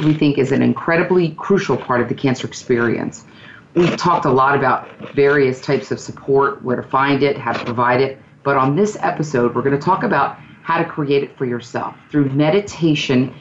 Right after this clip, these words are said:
and mindfulness and find joy despite facing the harsh realities of cancer.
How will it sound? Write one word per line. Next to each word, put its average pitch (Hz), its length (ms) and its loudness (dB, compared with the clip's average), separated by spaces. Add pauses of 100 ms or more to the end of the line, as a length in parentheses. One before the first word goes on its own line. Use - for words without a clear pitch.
(140)
and 127 260 4
mindfulness 131 840 0 (340)
and 131 160 -4
find 143 320 2
joy 123 420 0 (240)
despite 156 540 -2
facing 143 360 2
the 120 60 -2
harsh 123 360 -2
realities 117 420 2
of 104 100 -14
cancer. - 540 -2